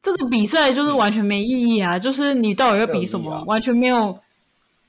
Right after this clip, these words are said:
Speaker 1: 就是
Speaker 2: 因为你要成为别人的朋友，
Speaker 1: 我觉得，你知道吗？
Speaker 2: 要经过什么考验呢？
Speaker 1: 对，
Speaker 2: 哦。
Speaker 1: 我觉得比那个瘦瘦相亲还要不如。<laughs> 就瘦瘦相亲还有一个明显的、明显的就是奖励品，可是我不懂，就是那个奖励品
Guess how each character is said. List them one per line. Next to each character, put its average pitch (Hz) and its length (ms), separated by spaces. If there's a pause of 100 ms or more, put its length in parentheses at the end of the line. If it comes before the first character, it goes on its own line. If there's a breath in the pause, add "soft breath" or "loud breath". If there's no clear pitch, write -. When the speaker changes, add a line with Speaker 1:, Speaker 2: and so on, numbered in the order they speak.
(560)
Speaker 1:
就 403 120
是 403 400
Speaker 2:
因 226 120
为 302 100
你 170 80
要 208 140
成 196 200
为 208 80
别 302 220
人 - 200
的 - 40
朋 - 140
友， 151 100
Speaker 1:
我 240 60
觉 - 0
得， - 0
你 220 40
知 247 60
道 269 140
吗？ 262 40
Speaker 2:
要 254 40
经 - 0
过 233 100
什 233 60
么 233 80
考 - 160
验 - 180
呢？ - 100 (520)
Speaker 1:
对， 277 260
Speaker 2:
哦。 208 60
Speaker 1:
我 233 160
觉 320 120
得 330 80
比 247 160
那 285 120
个 262 120
瘦 262 220
瘦 254 160
相 240 180
亲 226 160
还 185 200
要 202 60
不 208 120
如。 208 60
<laughs> - 0
就 - 80
瘦 156 80 (2750 loud breath)
瘦 480 80 (140)
相 427 120
亲 427 160
还 381 120
有 392 160
一 - 20
个 370 140
明 320 200
显 269 240
的、 226 300
明 269 260
显 285 240
的 214 140
就 254 160
是 269 100
奖 196 300
励 233 180
品， 185 240
可 220 140
是 285 60
我 311 160
不 302 100
懂， 233 260
就 302 160
是 320 180
那 330 160
个 285 40
奖 226 220
励 262 120
品 190 380